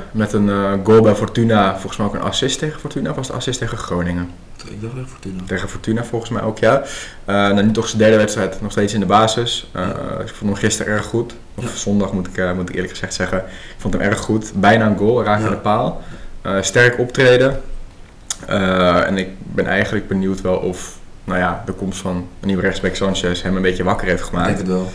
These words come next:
Speaker 2: omdat hij toch iets te nonchalant erover gedacht heeft.
Speaker 1: Ik, ik vind hem altijd een beetje, ehm, laksig en luiig ogen, ook hoe die rent. Ik vind hem niet supersnel. Hij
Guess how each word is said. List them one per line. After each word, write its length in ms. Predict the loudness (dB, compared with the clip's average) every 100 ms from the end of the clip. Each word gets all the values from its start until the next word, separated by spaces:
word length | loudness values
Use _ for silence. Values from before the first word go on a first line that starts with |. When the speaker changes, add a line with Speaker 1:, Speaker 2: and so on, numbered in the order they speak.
| -12 -16 -8
Speaker 2:
omdat 140 | -6
hij 80 | -4
toch 140 | -4
iets 220 | -6 -8 -8
te 80 |
nonchalant 680 | -6 -4 -4 -2 -2 -4 -6 -8 -6
erover 220 | -4 -4
gedacht 280 | -2 -2 0
heeft. 260 | 0 -2 -4
Speaker 1:
Ik, 140 | -2 0
ik 140 | 0
vind 180 | 2 4
hem 100 | 6
altijd 260 | 6 6
een 80 | 4
beetje, 280 | 4 4 4
ehm, 320 | 4 6 4 2 -4 -8 -10 -12 -14 -16 -18 -16 -6
laksig 580 | 0 2 2 2 0 2
en 160 | 2
luiig 400 | 6 6 6 2
ogen, 300 | 4 4 4
ook 120 | 2 2
hoe 80 |
die 160 | 0 2
rent. 300 | 2 2 0
Ik 60 | -2
vind 140 | 0
hem 140 | 0 0
niet 240 | 0 0
supersnel. 720 | 0 -2 -2 -2 0 2
Hij 80 | 2